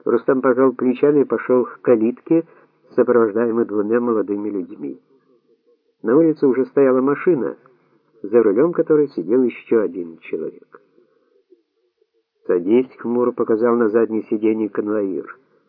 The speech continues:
Рустам не заставил себя упрашивать. С его стороны дверь, конечно, не открывалась, как и окно.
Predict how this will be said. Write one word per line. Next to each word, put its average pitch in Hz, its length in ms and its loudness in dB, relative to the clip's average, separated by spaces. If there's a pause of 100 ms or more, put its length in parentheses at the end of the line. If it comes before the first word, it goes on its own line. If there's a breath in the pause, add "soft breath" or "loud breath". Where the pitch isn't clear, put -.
(540)
Рустам 147 400 2
не 143 120 0
заставил 123 420 0
себя 101 260 -4
упрашивать. 78 720 -8 (640)
С - 40 -20
его 104 140 2
стороны 107 400 -2
дверь, 101 220 -2
конечно, 101 440 -6
не 98 140 -6
открывалась, 135 600 0 (800)
как 87 200 -4
и 98 40 0
окно. 110 460 0